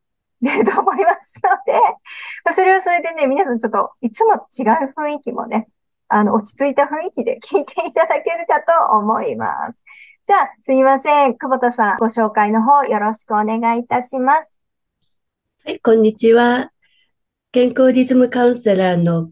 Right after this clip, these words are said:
Speaker 2: ミサオです。よろしくお願いいたします。
Speaker 1: お願いします。
Speaker 2: えっと、先ほどご紹介ありましたように、私、あの、薬剤師を長年やっていたんですけれど、やはり薬では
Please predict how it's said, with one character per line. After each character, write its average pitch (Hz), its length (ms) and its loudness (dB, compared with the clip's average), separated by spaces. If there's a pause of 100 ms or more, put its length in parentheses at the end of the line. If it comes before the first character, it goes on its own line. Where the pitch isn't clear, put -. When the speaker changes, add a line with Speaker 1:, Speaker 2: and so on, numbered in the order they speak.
Speaker 2:
ミ 190 160 -4
サ 233 240 0
オ 233 80 2
で 226 160 2
す。 175 500 0 (680)
よ 165 100 -4
ろ 170 100 -2
し - 100 -18
く 165 80 -8
お 165 40 -4
願 165 220 -2
い 165 40 0
い 165 40 -4
た 170 120 -8
し - 120 -8
ま 202 140 -6
す。 - 480 0 (460)
Speaker 1:
お 240 80 -10
願 240 180 2
い 247 60 4
し 247 160 -6
ま 254 260 4
す。 - 200 -14 (960)
Speaker 2:
え 185 160 0
っ 180 40 -6
と、 185 100 0
先 233 200 0
ほ 277 100 2
ど 269 100 0
ご 262 100 0
紹 262 200 -4
介 254 180 -2
あ 254 40 -2
り 262 80 -6
ま 302 100 -4
し 320 80 -12
た 240 80 0
よ 196 140 2
う - 20 2
に、 180 280 0
私、 208 460 -4
あ 202 100 2
の、 190 120 2
薬 180 260 -4
剤 370 220 -4
師 196 320 0
を 170 120 4
長 170 260 2
年 185 180 0
や 185 140 -4
っ - 20 -16
て 202 140 -4
い 196 100 -8
た 208 120 -2
ん 185 100 2
で 160 100 0
す 165 100 -10
け 135 120 -8
れ 143 100 -6
ど、 139 240 -6 (360)
や 196 140 -2
は 196 80 0
り 170 140 -2
薬 320 480 2
で 320 120 2
は 175 220 4